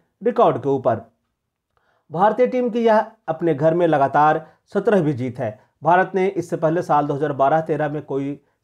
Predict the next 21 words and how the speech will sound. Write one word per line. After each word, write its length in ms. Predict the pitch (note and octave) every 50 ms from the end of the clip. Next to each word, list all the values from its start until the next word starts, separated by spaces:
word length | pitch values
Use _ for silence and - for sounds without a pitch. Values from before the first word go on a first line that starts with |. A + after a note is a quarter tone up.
| _ -
सीरीज 260 | D3+ C#3+ C#3+ B2+ B2+
हारा 280 | B2 - - C#3 D3 D#3
था, 500 | D#3+ D#3 D3+ C#3+ D3+ D#3+ D#3+ - - _ _ _
वह 180 | F3+ F3 A3 A3+
भी 140 | E3+ F#3+
इंग्लैंड 480 | G3+ G3 G3 E3+ D#3 D#3+ D#3+ D#3+ E3+ E3+
से 260 | E3 - D#3 D3+ D3+ - _
दो 260 | C#3 B2+ C#3+ F3 F3+ E3+
एक 160 | D3 B2 -
से। 240 | - - D3+ D3+ D3+ _
उसके 200 | - D#3+ - -
बाद 340 | E3+ D#3 D3+ D3+ E3 E3 E3 - - _ _ _ _
भारत 260 | D3+ D#3+ D#3+ D#3 D#3 -
अपने 240 | D#3 - - D#3 C#3+
घर 220 | B2 C#3 D3+ D#3
में 120 | D3 D#3 D#3
एक 400 | D#3+ D#3+ - D#3+ E3+ E3+ C#3 C#3+
भी 60 | C#3+
सीरीज 320 | B2 - C3+ C#3 D3+ D#3 _ _ G#3+
नहीं 200 | A3 A3 G3 D#3
हारा। 360 | B2 B2+ A#2+ A#2 A2+ G#2+ -